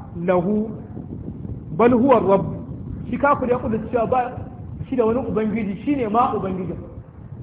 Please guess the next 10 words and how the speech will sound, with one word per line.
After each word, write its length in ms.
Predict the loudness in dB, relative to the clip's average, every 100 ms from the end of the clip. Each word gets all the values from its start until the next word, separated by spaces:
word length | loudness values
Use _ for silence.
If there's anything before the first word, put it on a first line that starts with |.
| -10 2
بل 220 | 4 6
هو 240 | 4 6 6
الرب 600 | 6 4 2 0 -2 -4 -8 -10 2
المطلق. 960 | 4 4 0 2 2 2 2 2 2 -4 -8 -12 -12 -12 -10 -10 -10 -4 0
فعبدوه 640 | 4 8 8 6 6 6
من 260 | 4 2 4
حيث 260 | 4 4 2 0 -2 -6 -10 -12 -4
ما 220 | 4 6 6
تقتضيه 840 | 4 0 0 2 4 4 6 4 -2 -6 -10 -10 -12 -12 -12 -12 -2
ذواتهم 560 | 4 8 8 6 2